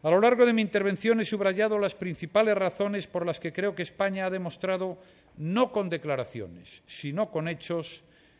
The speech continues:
estar preparada para servir a las Naciones Unidas desde su Consejo de Seguridad con el mismo compromiso de diálogo y solidaridad que hemos demostrado desde nuestro ingreso en la organización.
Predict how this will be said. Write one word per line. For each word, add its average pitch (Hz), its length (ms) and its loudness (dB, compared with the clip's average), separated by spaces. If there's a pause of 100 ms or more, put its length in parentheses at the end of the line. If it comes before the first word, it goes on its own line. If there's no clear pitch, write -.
estar 202 400 -4
preparada 175 720 0 (340)
para 160 180 4
servir 196 340 0
a 226 40 4
las 196 120 2
Naciones 185 440 -4
Unidas 180 400 -4
desde 139 220 -8
su 160 160 -14
Consejo 170 460 -4
de 151 60 -2
Seguridad 151 560 -2 (520)
con 170 160 0
el 170 100 -2
mismo 220 380 -2
compromiso 180 600 -4
de 175 120 -2
diálogo 175 440 2
y 156 60 -6
solidaridad 139 840 -4 (440)
que 175 140 6
hemos 214 240 2
demostrado 170 580 0
desde 147 240 -6
nuestro 135 320 -10
ingreso 151 580 -6
en 139 140 -6
la 135 100 -2
organización. 113 680 -10